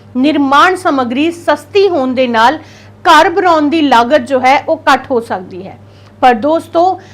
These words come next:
ਹਰੇਕ ਰਾਹਤ ਦੇ ਨਾਲ ਇੱਕ ਨਵਾਂ ਟੈਕਸ ਵੀ ਜੁੜ ਰਿਹਾ ਹੈ, ਯਾਨੀ ਕਿ ਚਾਲੀ ਪ੍ਰਤੀਸ਼ਤ ਦੀ ਸਲੈਬ। ਇੱਕ ਹੋਰ ਟੈਕਸ ਜੁੜ ਰਿਹਾ ਹੈ, ਜਿਸ ਦਾ ਨਾਮ ਹੈ sin tax। ਤੁਹਾਨੂੰ ਦੱਸਦੇ ਹਾਂ,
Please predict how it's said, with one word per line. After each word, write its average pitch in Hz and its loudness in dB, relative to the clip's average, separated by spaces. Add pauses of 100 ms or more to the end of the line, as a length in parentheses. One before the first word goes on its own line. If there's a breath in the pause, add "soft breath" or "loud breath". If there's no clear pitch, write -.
(220 loud breath)
ਹਰੇਕ 339 2
ਰਾਹਤ 330 2
ਦੇ 294 -2
ਨਾਲ 285 2
ਇੱਕ 339 -6
ਨਵਾਂ 277 0
ਟੈਕਸ 254 -6
ਵੀ 262 -6
ਜੁੜ 240 -6
ਰਿਹਾ 220 -4
ਹੈ, 190 -18 (480 soft breath)
ਯਾਨੀ 277 0
ਕਿ 330 -4 (300 loud breath)
ਚਾਲੀ 370 4
ਪ੍ਰਤੀਸ਼ਤ 311 -6
ਦੀ 233 -8
ਸਲੈਬ। 233 -10 (440 soft breath)
ਇੱਕ 381 -2
ਹੋਰ 403 4
ਟੈਕਸ 403 -2
ਜੁੜ 349 -2
ਰਿਹਾ 339 4
ਹੈ, 339 2
ਜਿਸ 311 -6
ਦਾ 381 4
ਨਾਮ 269 0
ਹੈ 277 -4
sin 311 -6 (100)
tax। - -6 (840 soft breath)
ਤੁਹਾਨੂੰ 277 2
ਦੱਸਦੇ 269 2
ਹਾਂ, 320 2